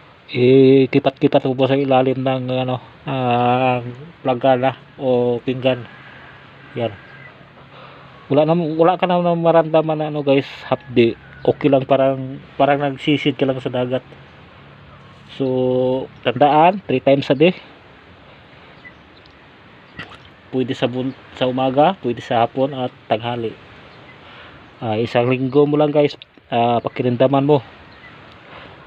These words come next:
At malalaman mo na yung, ah, katotohanan o pagbabago na yung paningin. So, ganon.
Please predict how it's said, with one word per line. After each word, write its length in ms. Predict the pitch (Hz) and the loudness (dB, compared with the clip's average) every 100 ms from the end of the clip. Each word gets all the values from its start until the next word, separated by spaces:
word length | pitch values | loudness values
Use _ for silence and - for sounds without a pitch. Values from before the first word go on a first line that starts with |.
| - | -6
At 400 | 113 113 117 113 | -2 -2 -4 -6
malalaman 560 | 120 117 123 123 127 127 | -2 0 2 0 -2 -6
mo 160 | 127 | -8
na 160 | 127 127 | -8 -6
yung, 560 | 127 127 123 127 123 - - - - - - - - - - - - - - - - | -2 0 -2 -8 -18 -20 -20 -20 -20 -20 -20 -20 -20 -20 -20 -20 -20 -20 -20 -20 -14
ah, 880 | - 120 117 117 117 117 113 117 120 - _ - - - - - - | -2 2 4 4 2 0 0 -2 -4 -10 _ -20 -20 -20 -20 -20 -8
katotohanan 800 | - - - 117 120 120 120 110 - - 131 | -6 -4 0 0 2 0 -2 -4 -12 -10 -2
o 240 | 117 113 | 2 2
pagbabago 640 | - 107 113 117 117 110 | 0 0 2 2 2 0
na 80 | 117 | -2
yung 160 | 117 113 | -4 -6
paningin. 480 | 127 117 113 107 - - _ - - - - - - - - - | -4 -4 -4 -6 -10 -20 _ -20 -20 -20 -20 -20 -20 -20 -20 -10
So, 180 | 127 | -6
ganon. 380 | 117 131 165 185 | 0 2 2 -2